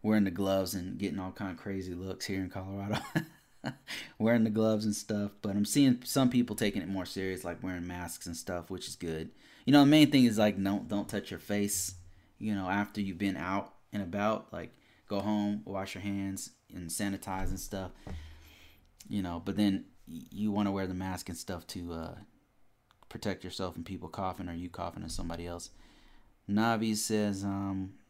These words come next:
"We need the antibody test, yes, to see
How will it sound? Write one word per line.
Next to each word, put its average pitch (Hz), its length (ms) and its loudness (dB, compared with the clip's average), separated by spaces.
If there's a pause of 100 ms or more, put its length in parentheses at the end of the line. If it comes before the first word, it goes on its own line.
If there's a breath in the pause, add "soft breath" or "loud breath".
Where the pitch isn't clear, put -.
(240)
"We 101 160 4
need 110 180 6
the 104 140 -6
antibody 95 560 -2
test, 87 440 -8
yes, 87 580 -6 (460 soft breath)
to 101 80 -2
see 101 420 4